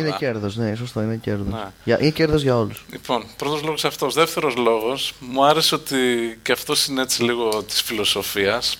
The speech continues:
Speaker 2: όπου αντί να κάνουμε, ξέρεις, θεωρητική εκπαίδευση, να μας πει,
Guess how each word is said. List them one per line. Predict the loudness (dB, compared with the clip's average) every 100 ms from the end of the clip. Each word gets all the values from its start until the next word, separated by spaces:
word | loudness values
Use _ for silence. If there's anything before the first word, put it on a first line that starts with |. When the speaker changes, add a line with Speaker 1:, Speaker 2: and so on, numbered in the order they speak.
| -8
Speaker 2:
όπου | -10 -2 -2 -2 -4 -12 -10 -4
αντί | -2 2
να | 2
κάνουμε, | 4 2 2 0 0
ξέρεις, | -2 -6 -4
θεωρητική | -4 -4 -10 -4 0
εκπαίδευση, | 0 0 0 2 0 -2 -4
να | -4
μας | -2 -2
πει, | -4 -4 -4 -4 -6